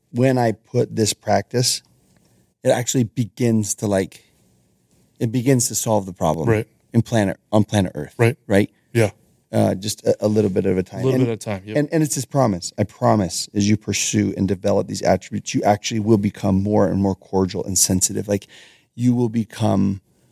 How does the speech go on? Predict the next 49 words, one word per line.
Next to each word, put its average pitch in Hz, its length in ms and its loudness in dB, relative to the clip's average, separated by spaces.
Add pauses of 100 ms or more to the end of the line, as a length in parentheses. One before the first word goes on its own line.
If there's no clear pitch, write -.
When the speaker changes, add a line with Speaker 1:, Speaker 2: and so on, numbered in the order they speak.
(220)
Speaker 1:
more 117 360 2
and 110 100 0
more 110 160 -2
part - 300 -2
of 98 80 -2
the 98 80 0
solution. 98 640 -2 (160)
You'll 117 120 4
become 107 300 -2
more 113 360 0
and 107 140 -6
more 104 480 0
a, 92 280 2 (440)
a 107 100 -2
source 107 500 0
of 92 220 -2
that, 90 240 2 (500)
you 117 100 0
know, 107 120 2
of 107 160 0
that 107 220 -2
promoter 113 520 0
of, 95 440 -4 (1200)
of 104 160 0
peace - 320 -2
in 95 100 -2
this 98 120 0
Speaker 2:
Totally, 110 240 2
Speaker 1:
world. 101 120 -14 (160)
Speaker 2:
totally. 104 420 0
Can 127 120 2
I, 120 80 4
can 120 240 -2
I 117 60 2
give 117 120 2
one 117 160 0
last 120 240 0
sentence 123 380 0
here? 131 280 0 (120)
Speaker 1:
Yes. 95 540 0 (340)
Speaker 2:
Uh, 113 180 2
it - 80 -2
says, 107 220 -2
"One 123 180 2
of 123 80 2
the 117 80 -4
most 117 320 0
evident 135 380 2
signs 107 600 -2